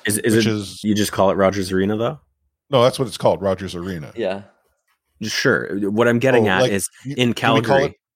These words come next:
Speaker 1: we have
Speaker 2: we call it
Speaker 1: the
Speaker 2: the
Speaker 1: Dome.
Speaker 2: Rog.
Speaker 1: Okay,
Speaker 3: Oh,
Speaker 1: okay,
Speaker 2: So, yeah,
Speaker 1: fair.
Speaker 2: it's called the Rog. It, previously, when it was G M Place, it was the Garage. Uh,
Speaker 1: Ah,
Speaker 2: some
Speaker 1: okay.
Speaker 2: people will have, have tried to give it another name, like the, the phone booth or, or some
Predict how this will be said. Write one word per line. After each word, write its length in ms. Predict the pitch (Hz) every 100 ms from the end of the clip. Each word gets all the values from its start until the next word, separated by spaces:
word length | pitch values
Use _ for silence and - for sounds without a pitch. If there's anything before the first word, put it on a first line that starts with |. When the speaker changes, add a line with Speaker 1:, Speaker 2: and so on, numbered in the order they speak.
| _
Speaker 1:
we 120 | 98
have 220 | 98 92 80
Speaker 2:
we 60 |
call 200 | - 143
it 20 | 143
Speaker 1:
the 60 |
Speaker 2:
the 60 | 127
Speaker 1:
Dome. 140 | 107
Speaker 2:
Rog. 300 | 95 78 - - - _ _
Speaker 1:
Okay, 280 | 104 - 73
Speaker 3:
Oh, 100 | -
Speaker 1:
okay, 80 | 98 107
Speaker 2:
So, 40 |
yeah, 160 | 107 87
Speaker 1:
fair. 100 | 90
Speaker 2:
it's 80 | 127
called 160 | 139
the 60 | 143
Rog. 420 | 135 107 104 101 -
It, 140 | 110 -
previously, 460 | 139 131 131 135
when 120 | 117 104
it 20 |
was 120 | 95
G 140 | -
M 120 | 104 98
Place, 260 | 98 95
it 60 | -
was 120 | 92
the 60 | 87
Garage. 580 | 92 90 82 80 80 - - - - -
Uh, 140 | - 104
Speaker 1:
Ah, 20 |
Speaker 2:
some 320 | - 123 127 131
Speaker 1:
okay. 100 | 139
Speaker 2:
people 360 | 131 123 120
will 340 | 110 107 92 - -
have, 320 | 117 101 -
have 180 | 107 98
tried 300 | - 104 104
to 100 | 110
give 300 | 87 95 92
it 100 | 92
another 400 | 85 82 82 85
name, 380 | 80 80 170 165
like 320 | 151 139 - - - _ _ _
the, 440 | - 78 71 76 92
the 100 | 90
phone 400 | - 80 80 78
booth 420 | 80 80 85 -
or, 300 | 71 71 73
or 140 | 87 82
some 500 | 92 80 80 78